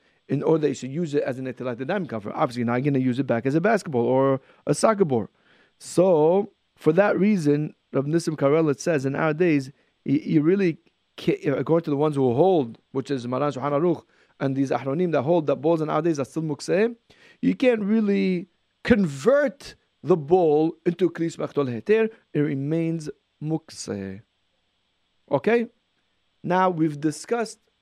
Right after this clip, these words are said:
balls in our days according to, obviously, Shulchan Aruch, because remember, according to the Rama, it's not mukseh anyway. According to Mara-, Rama, they're no heg that they permit it. So I wanna focus a little bit now on the Rama, just to go back to the Rama now, who permits,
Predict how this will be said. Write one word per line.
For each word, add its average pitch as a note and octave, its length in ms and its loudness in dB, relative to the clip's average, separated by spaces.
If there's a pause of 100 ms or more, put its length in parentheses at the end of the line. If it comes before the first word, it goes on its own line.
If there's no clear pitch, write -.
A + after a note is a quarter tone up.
(360)
balls G3+ 320 0
in A3+ 100 0
our G3+ 140 2
days F3+ 180 0
according A3+ 920 0 (460)
to, F3+ 680 2 (200)
obviously, D#3 440 0
Shulchan A#2+ 320 -8
Aruch, D3+ 400 2 (100)
because A#2 200 -8
remember, C#3+ 280 -2
according D3+ 280 -4
to D3+ 60 -12
the D3+ 60 -6
Rama, E3 240 -2
it's D3+ 160 -8
not D#3 100 -4
mukseh D3+ 260 -4
anyway. G#3 280 2
According C#3 300 -4
to C#3+ 60 -2
Mara-, C3 280 -4
Rama, D3+ 540 0
they're C#3 120 0
no E3 180 0
heg G3+ 400 0 (340)
that D3 160 0
they E3+ 100 2
permit A#3 380 2
it. - 260 0 (460)
So - 140 2
I - 20 6
wanna C#4+ 300 4 (160)
focus A3+ 420 0
a F#3+ 40 0
little G3 120 2
bit F#3+ 120 2
now F3 180 -2
on D#3+ 140 -2
the C#3+ 80 2
Rama, C#3+ 420 0
just - 200 -18
to D#3 60 -4
go F3 120 2
back F3+ 200 0
to E3+ 80 -8
the D3+ 120 -4
Rama D3 260 -4
now, A2+ 300 -8
who F3+ 120 -6
permits, G3 720 -2